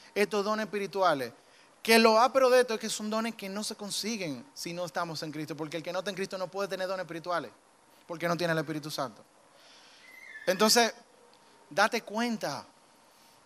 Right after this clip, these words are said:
tu valor es infinito para Dios.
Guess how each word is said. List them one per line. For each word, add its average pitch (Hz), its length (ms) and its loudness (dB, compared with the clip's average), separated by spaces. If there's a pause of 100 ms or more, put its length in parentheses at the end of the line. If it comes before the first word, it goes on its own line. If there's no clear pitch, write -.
(560)
tu 196 160 -4
valor 208 400 2
es - 440 -2
infinito 196 1080 -8
para 143 280 2
Dios. 127 640 -6